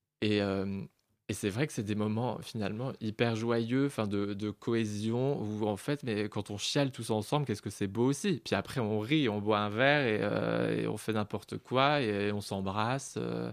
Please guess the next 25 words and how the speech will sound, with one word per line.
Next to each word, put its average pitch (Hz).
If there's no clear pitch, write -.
dans 101
tous -
les 101
sens. 120
Et, 110
euh, 107
et 101
ouais, 180
ça, 127
euh, 107
je, 110
je 104
trouve -
ça 113
beau. 143
Mais 131
de 113
toute -
façon, 127
je 135
pense 135
que 107
c'est 117
parce 110
qu'on 107